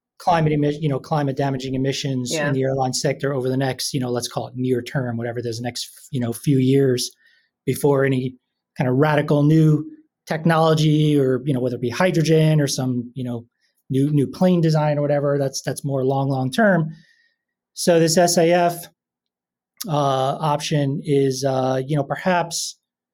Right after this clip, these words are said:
Speaker 1: uh, helpful, but there are two gigantic problems. One is cost and two is quantity.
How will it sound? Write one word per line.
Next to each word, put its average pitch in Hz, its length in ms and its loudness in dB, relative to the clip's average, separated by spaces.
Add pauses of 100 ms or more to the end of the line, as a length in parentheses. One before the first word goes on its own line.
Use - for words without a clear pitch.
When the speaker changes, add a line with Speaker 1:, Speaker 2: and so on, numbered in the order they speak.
(360)
Speaker 1:
uh, 131 380 0
helpful, 139 760 -2 (540)
but 147 200 0
there 147 260 2
are 135 60 0
two 160 800 2 (240)
gigantic 160 680 -2
problems. 123 840 -4
One 151 640 -2
is 127 160 -6
cost 139 520 -4
and 120 280 -6 (280)
two 139 300 0
is 117 140 -2
quantity. 135 720 -2